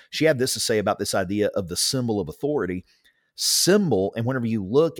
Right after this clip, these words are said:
at an interlinear translation, or you look at the, if you go back to the Greek and you look at the original Greek, this word for symbol or sign of authority, that word is not in the Greek.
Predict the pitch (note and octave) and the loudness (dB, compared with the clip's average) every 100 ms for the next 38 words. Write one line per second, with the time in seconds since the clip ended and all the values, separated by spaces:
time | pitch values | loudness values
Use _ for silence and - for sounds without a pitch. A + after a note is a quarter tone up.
0 | - A#2+ A2+ A2 - G#2 G2+ G2 - A#2+ | -4 -2 0 -2 0 0 0 -2 -4 -2
1 | B2 G#2+ A2+ A#2 G#2+ G2+ - G#2+ F#2 G2 | 0 0 -2 -2 -2 -4 -4 -4 -2 0
2 | G#2+ A2 G#2+ G2 G#2+ G#2+ A#2+ G#2 F#2+ F#2+ | 0 -2 -4 -2 -2 -2 -2 -4 -4 -6
3 | - F#2 F#2 F#2 G2 A2 G#2+ C3 C3 G#3 | -6 -6 -4 -2 0 0 -2 -2 -2 -2
4 | B2+ G2 G2+ G#2 G#2+ G#2 A2 G2+ G#2+ D#3+ | -2 -6 -6 -4 -4 -4 -4 -6 -4 -4
5 | A#2+ _ - - _ - B2 C3 A2+ C#3 | -6 _ -20 -20 _ -6 0 0 4 2
6 | D3+ A2+ - - - C3+ D3 D3+ D3+ A2 | 2 -2 -2 0 0 2 4 4 2 0
7 | G#2 - A2+ B2 C#3 C3 G2+ - A2 B2 | 0 0 0 -2 -2 -2 -4 -4 -2 0
8 | D3+ E3+ - _ _ _ - D3+ C#3+ B2 | 0 -2 -8 _ _ _ 2 2 4 4
9 | F3+ C#3+ G#2 G#2 B2 C#3 A2+ A2+ F2 C#2 | 4 2 0 -2 0 0 0 -2 -4 -8
10 | F#2+ C2 - - | -8 -8 -14 -20